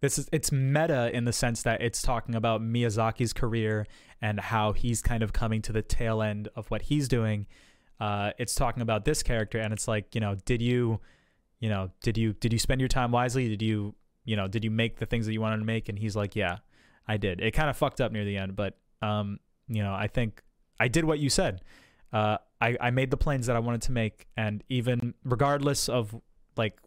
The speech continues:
whether they cause strife or anguish, this is what I wanted to do. This is, like, my passion. And, you know, I think to answer your question of, like, how he felt afterwards,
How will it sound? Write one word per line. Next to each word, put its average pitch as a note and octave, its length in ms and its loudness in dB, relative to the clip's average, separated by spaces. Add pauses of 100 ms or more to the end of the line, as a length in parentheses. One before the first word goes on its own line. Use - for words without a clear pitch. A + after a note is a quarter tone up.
whether A#2+ 800 2
they A#2 160 0
cause A2+ 320 -2
strife A2 440 0
or A#2 80 0
anguish, G#2+ 520 -4 (540)
this A#2 300 0
is A#2 120 2
what A#2+ 140 2
I A2+ 80 2
wanted A2 260 -2
to - 80 -6
do. F#2+ 180 -6 (240)
This A#2 320 0
is, A2 220 -2 (120)
like, A2 200 0
my G#2 140 -2
passion. G2+ 520 -2 (580)
And, G#2 440 -2 (340)
you B2 120 0
know, G#2+ 240 -2 (1300)
I A#2+ 160 2
think G3 260 0
to - 120 2
answer D#3 240 -2
your C#3 80 0
question C#3 300 -2
of, A#2 100 -2
like, A#2 140 0
how B2 180 2
he B2 60 0
felt B2 240 0
afterwards, B2+ 560 -2